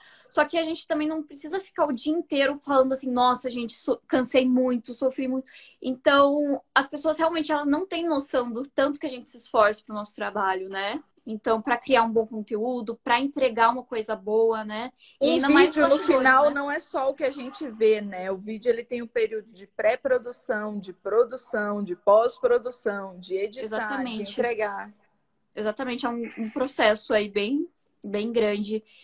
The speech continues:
Speaker 1: E
Speaker 2: Ô, ô, Fran, tem uma pergunta muito boa aqui.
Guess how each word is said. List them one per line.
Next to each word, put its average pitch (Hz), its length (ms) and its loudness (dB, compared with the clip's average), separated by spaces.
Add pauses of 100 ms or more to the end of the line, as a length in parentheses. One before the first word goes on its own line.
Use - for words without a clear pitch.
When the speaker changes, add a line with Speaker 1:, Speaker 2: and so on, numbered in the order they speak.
(540)
Speaker 1:
E 214 340 -2 (280)
Speaker 2:
Ô, 220 120 6 (380)
ô, 220 40 2
Fran, 254 260 2
tem 269 100 4
uma 247 80 0
pergunta 254 340 4
muito 254 240 -6
boa 214 380 0
aqui. 175 480 -10